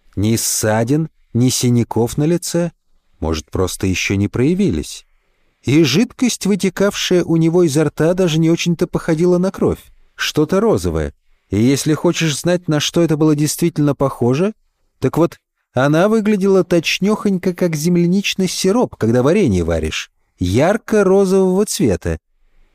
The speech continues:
Жижа эта размазалась по лицу мистера Уиллинса, когда Руперт колотил его об пол.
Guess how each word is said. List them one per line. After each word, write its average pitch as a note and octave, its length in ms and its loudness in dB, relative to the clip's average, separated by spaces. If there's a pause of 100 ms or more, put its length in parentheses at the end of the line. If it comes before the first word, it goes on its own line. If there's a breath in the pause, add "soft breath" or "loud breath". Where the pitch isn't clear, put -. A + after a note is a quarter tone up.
(120)
Жижа A2 540 0
эта B2 280 0
размазалась B2 720 0
по B2+ 120 -2
лицу A#2 420 0
мистера B2+ 380 0
Уиллинса, C3+ 580 2 (320)
когда C3 300 4
Руперт D#3+ 420 2
колотил D3 480 2
его D#3 280 2
об E3+ 200 0
пол. D#2 260 -6